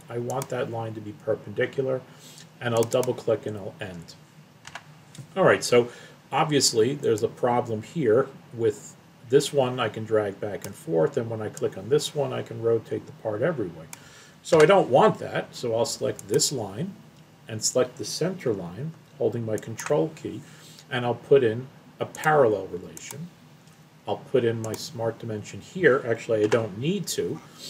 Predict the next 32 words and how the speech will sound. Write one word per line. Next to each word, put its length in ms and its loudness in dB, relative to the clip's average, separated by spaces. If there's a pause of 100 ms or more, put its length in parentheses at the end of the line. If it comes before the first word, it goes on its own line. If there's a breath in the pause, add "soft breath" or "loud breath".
(360 loud breath)
because 540 0 (360)
these 300 -2
two 220 -2
lines 380 -6
have 200 -8
to 80 -20
be 180 -16
equal 380 -4
to 220 -12
each 180 -12
other. 240 -8
So 200 -8
I'll 100 -6
select 480 -4
this 240 2 (100)
one, 240 -2 (520 loud breath)
hold 200 2
down 180 -2
my 140 -4
control 640 -4 (120)
key 140 -6
and 140 -12
select 400 -8
this 280 0
one, 300 -4 (300)
and 160 -10
make 180 -6
them 120 -14 (140)
equal 380 -4
to 240 -10
each 160 -8
other. 260 -4